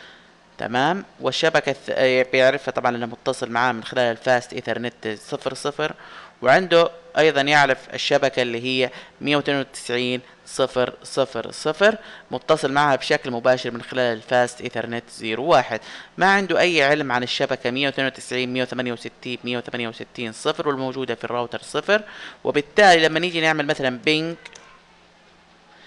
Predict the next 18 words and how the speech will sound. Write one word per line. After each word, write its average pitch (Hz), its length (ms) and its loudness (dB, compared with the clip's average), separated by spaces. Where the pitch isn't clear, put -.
مية 147 420 2
واثنين 131 380 -2
وتسعين، 143 840 0
مية 143 340 2
وثمانية 127 760 4
وستين، 143 880 -4
مية 135 240 -2
وثمانية 123 540 -2
وستين، 139 920 -8
آه، 117 600 2
واحد، 143 420 4
البينج 165 500 0
راح 135 220 2
يفشل 143 460 2
لأن 131 360 0
الراوتر 156 520 2
ما 175 140 2
عنده 165 360 -4